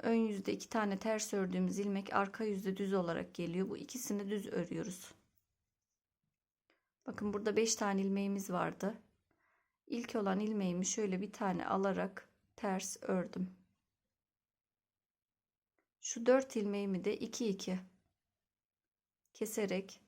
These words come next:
şöyle ters örüyorum. Bakın arka yüzündeki işlem bu.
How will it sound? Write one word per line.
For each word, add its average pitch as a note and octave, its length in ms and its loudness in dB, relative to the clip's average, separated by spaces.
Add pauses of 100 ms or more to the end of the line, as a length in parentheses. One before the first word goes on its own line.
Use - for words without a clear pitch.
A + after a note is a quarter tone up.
(120)
şöyle F#3 440 -2
ters G#3 380 -2
örüyorum. F3+ 520 -4 (1900)
Bakın - 220 -10
arka G#3+ 340 -2
yüzündeki F#3 520 0
işlem G3+ 440 0
bu. - 140 -2